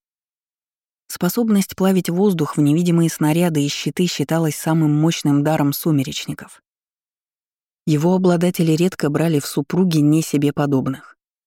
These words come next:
а валорского маршала Комри так и вовсе не коронованным королём величали,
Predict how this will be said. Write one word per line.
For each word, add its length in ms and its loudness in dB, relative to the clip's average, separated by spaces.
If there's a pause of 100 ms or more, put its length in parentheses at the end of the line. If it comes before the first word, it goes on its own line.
а 80 -2
валорского 580 -2
маршала 560 0
Комри 360 2
так 260 -4
и 20 0
вовсе 380 0
не 100 4
коронованным 680 2
королём 400 2
величали, 600 -4